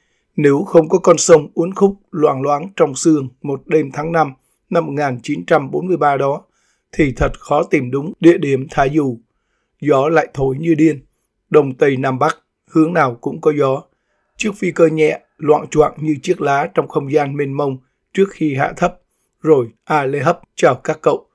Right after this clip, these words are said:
mình về quê đây." Chen Ribik, chàng trai yêu nước nồng nhiệt, thoát xuống lãnh thổ Hòa Lan,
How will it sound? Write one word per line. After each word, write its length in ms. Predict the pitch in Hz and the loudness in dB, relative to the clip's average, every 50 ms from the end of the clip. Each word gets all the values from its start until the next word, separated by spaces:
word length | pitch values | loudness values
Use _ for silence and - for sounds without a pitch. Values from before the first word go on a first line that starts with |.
| _ _ | _ _
mình 260 | - 160 156 139 123 | 0 2 2 2 2
về 160 | 113 139 135 123 | 0 0 0 0
quê 280 | 117 - 147 143 143 | 0 0 0 0 0
đây." 180 | 135 143 135 131 - - - - _ _ _ _ _ _ _ _ - | 0 0 0 0 -2 -4 -4 -8 _ _ _ _ _ _ _ _ 2
Chen 320 | - 175 165 151 135 127 - _ | 6 6 6 6 4 0 -6 _
Ribik, 420 | 170 165 160 143 151 185 202 - - _ _ _ _ _ _ _ _ | 4 4 4 6 4 2 2 2 -4 _ _ _ _ _ _ _ _
chàng 220 | - 180 156 131 113 | 2 2 2 2 2
trai 200 | - 180 156 143 - | 2 2 2 2 2
yêu 180 | - 175 151 147 | 0 0 0 0
nước 340 | 151 165 190 - - _ - | -2 -2 -4 -4 -6 _ -6
nồng 240 | 160 147 135 131 | -4 -4 -4 -4
nhiệt, 220 | 131 135 135 123 - _ _ - | -2 -2 -4 -4 -4 _ _ 0
thoát 160 | - 170 170 165 | 2 2 2 2
xuống 300 | - - 170 156 160 165 | 0 -4 -4 -4 -4 -4
lãnh 200 | 151 151 170 160 | -4 -6 -4 -4
thổ 200 | 156 139 - - | -4 -2 -2 -2
Hòa 200 | 131 143 139 131 | 0 -2 -2 -2
Lan, 260 | 131 143 143 139 | -2 -2 -2 -4